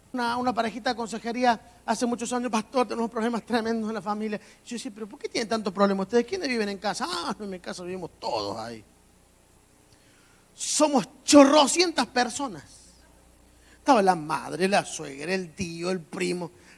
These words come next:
Claro, vos te fijaste que cuando vos vivís en Estados Unidos, sobre todo si vivís en Miami,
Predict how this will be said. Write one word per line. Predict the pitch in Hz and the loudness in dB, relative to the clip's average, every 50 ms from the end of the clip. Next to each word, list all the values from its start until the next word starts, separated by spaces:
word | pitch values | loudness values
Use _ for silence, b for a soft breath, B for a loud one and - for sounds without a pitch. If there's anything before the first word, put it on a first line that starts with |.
| B - | B 8
Claro, | 262 277 262 220 208 - - | 10 10 10 10 6 4 6
vos | 240 302 294 | 8 8 8
te | 294 330 277 | 6 4 2
fijaste | 247 262 214 294 285 - 294 | 2 4 4 2 2 4 2
que | 254 247 220 | 0 0 0
cuando | 208 220 220 214 226 | 0 -2 -2 2 6
vos | 262 285 285 | 6 6 6
vivís | 269 262 269 277 269 202 247 | 6 4 2 2 0 0 -2
en | 254 233 | -2 0
Estados | 233 226 220 - 262 254 254 220 185 | -2 -2 0 0 0 2 2 0 -2
Unidos, | 233 254 269 269 233 - | -4 -2 -2 -2 -2 -2
sobre | - 190 196 | -4 -6 -4
todo | 190 262 269 269 | 2 4 4 4
si | - - 233 | 4 2 0
vivís | 214 220 226 262 247 220 | 0 2 2 4 4 4
en | 254 | 4
Miami, | 233 220 226 226 220 202 190 208 226 226 | 4 4 6 6 6 6 6 4 2 0